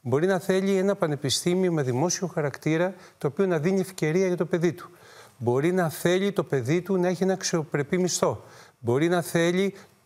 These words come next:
η κόρη του που παντρεύεται να μπορεί να έχει ένα σπίτι και να μην φορτώνεται στον ίδιο και στην οικογένειά του και να ζουν με τα πεθερικά. Αυτός, λοιπόν, ο πολίτης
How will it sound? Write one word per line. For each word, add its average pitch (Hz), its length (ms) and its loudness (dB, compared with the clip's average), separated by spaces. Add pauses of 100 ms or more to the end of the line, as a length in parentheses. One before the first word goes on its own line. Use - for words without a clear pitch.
(300)
η 151 40 0
κόρη 196 360 2
του 185 140 -2
που 151 80 -4
παντρεύεται 160 580 0
να 175 120 0
μπορεί 160 220 0
να 185 80 2
έχει 175 140 0
ένα 151 160 2
σπίτι 170 420 -2
και 196 120 -2
να 175 80 0
μην 208 140 0
φορτώνεται 165 600 -2
στον 131 240 0
ίδιο 156 260 0
και 135 80 -8
στην 131 120 -2
οικογένειά 127 580 0
του 220 160 -4 (320)
και - 100 -4
να 156 120 0
ζουν 185 180 2
με 202 80 0
τα 185 120 -2
πεθερικά. 180 580 0 (560)
Αυτός, 208 460 0
λοιπόν, 175 320 0
ο 143 40 0
πολίτης 117 720 -2